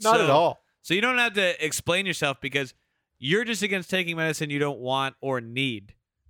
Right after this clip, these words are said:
Speaker 2: If you want this medicine and or need it, you'll take it.
Speaker 1: Right.
Speaker 2: So that's what I would tell the, that loser in the grocery store.
Speaker 1: Right. But even in my mind,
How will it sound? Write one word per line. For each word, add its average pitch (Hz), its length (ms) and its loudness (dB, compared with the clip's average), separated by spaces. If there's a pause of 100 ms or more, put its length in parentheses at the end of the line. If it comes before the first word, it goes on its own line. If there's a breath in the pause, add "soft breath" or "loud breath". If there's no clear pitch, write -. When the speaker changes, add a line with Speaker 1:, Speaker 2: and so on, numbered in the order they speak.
(280)
Speaker 2:
If 143 140 -2
you 175 140 0
want 160 420 0 (840)
this 147 420 -4
medicine 147 580 -4 (360)
and 151 240 0
or 147 120 0
need 151 280 -2
it, 131 120 -2
you'll 120 160 -2
take 147 280 -2
it. - 80 -20
Speaker 1:
Right. 151 280 6 (440)
Speaker 2:
So 139 360 -4 (360)
that's 185 220 2
what 202 100 0
I 175 80 4
would 151 140 -4
tell 160 180 0
the, 135 240 -8
that 135 240 -2 (200)
loser 143 340 0
in 131 80 -4
the 117 60 -14
grocery 120 400 -4
store. 131 160 -2
Speaker 1:
Right. 139 260 4 (380 loud breath)
But 160 120 4
even 233 280 0
in 185 120 0
my 156 160 4
mind, 147 680 4